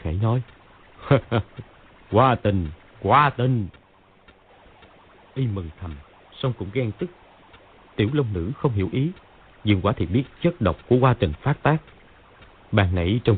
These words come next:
kiếm thất, nàng bị gai Hoa Tình đâm vào ngón tay, bây giờ đồng tình lập tức bị đau đớn. Chàng đã bị khổ tương tự nên rất thương Tiểu Long Nữ, dịu dàng hỏi: "Cô cô đau lắm phải không?"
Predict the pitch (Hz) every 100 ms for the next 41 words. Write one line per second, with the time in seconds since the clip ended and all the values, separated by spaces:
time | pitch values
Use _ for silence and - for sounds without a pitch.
0 | - 135 - 160 - - 104 85 87 131
1 | 131 135 - 95 92 127 120 92 78 101
2 | 165 117 - - - - - 156 110 90
3 | 92 85 87 95 78 76 - 107 - 185
4 | - 92 95 101 135 190 - - - -
5 | - - - - - 110 92 95 147 90
6 | 98 98 - 135 - 90 82 - 117 117
7 | 156 - 139 127 120 90 135 147 104 85
8 | 110 - - - - 104 90 98 82 73
9 | 73 - 82 80 120 - - - - -
10 | - - - - - - - - - -
11 | - - - - - 113 120 113 113 151
12 | - 131